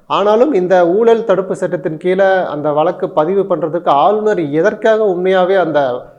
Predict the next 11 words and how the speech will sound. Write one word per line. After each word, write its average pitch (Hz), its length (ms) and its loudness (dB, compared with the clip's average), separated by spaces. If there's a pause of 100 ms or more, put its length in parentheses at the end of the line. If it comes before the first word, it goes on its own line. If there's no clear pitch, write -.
ஒப்புதல் 185 480 0
கொடுக்காம 196 540 -2
இருந்தாருன்னு 185 600 0
ஒரு 160 160 -2
காரணம் 170 360 0
இருக்கு 143 200 -8
இல்லையா? 127 360 -6
அதெல்லாம் 196 340 -2
நீங்க 165 180 -2
எப்படி 147 180 -6
பாக்குறீங்க? 117 460 -10